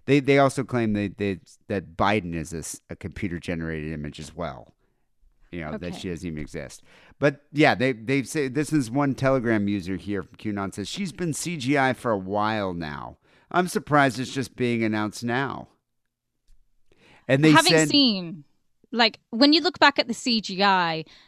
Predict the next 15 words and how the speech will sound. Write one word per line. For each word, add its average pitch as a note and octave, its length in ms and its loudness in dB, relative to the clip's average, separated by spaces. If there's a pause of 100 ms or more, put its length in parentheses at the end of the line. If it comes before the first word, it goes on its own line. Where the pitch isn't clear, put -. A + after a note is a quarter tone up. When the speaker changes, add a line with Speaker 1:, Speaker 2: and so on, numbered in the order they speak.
(280)
Speaker 2:
in A3+ 200 0
every C4 280 4
film D4 280 4
ever G#3 440 2 (160)
that G#3 160 2
isn't B3 320 0
Jurassic A3+ 520 0
Park, F#3+ 640 2
the A3 140 4
original G#3+ 420 2
<laughs> G#3 80 0
Jurassic A3+ 380 0
Park, G3+ 280 2
C C4 240 -2
G - 80 0